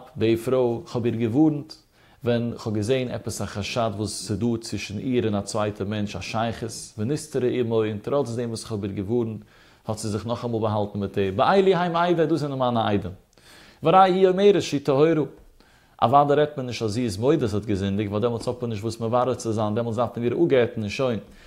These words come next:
זי שרייט, זי איז טהורה, ווען איר רוצה, לשקוהה, לבדוק הדבר. און איך וויל איר געבן צו טרינקען. און עס איז נישט, אז עס איז א נחלתה,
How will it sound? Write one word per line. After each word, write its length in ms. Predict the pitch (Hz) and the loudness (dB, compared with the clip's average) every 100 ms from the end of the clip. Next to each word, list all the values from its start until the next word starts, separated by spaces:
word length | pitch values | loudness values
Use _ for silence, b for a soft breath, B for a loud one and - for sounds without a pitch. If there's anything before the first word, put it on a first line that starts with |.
| B B | B B
זי 180 | 135 147 | 0 0
שרייט, 380 | - 135 135 | 0 0 0
זי 80 | 120 | -2
איז 140 | 120 - | -4 -2
טהורה, 380 | 117 113 110 | 4 4 4
ווען 200 | 113 123 | 2 2
איר 220 | 170 190 214 | 4 4 4
רוצה, 240 | 208 165 | 2 0
לשקוהה, 480 | 143 143 - 170 170 160 127 | 2 -2 -2 2 2 2 0
לבדוק 340 | 127 117 110 | 0 0 -2
הדבר. 320 | 107 101 85 - - B B B | 0 0 0 -4 -10 B B B
און 100 | 143 | -2
איך 100 | 143 | 0
וויל 120 | 143 147 | 2 2
איר 80 | |
געבן 240 | 135 127 113 | 4 2 2
צו 120 | 117 | -4
טרינקען. 420 | 107 107 98 - | -2 -2 -4 -8
און 380 | - _ - - | -16 _ -16 -8
עס 120 | 127 | -4
איז 80 | 139 | -2
נישט, 160 | 170 139 | -2 -4
אז 80 | |
עס 60 | 123 | -4
איז 120 | 117 | -2
א 100 | 135 | 0
נחלתה, 500 | 120 117 170 185 - | 0 0 0 0 0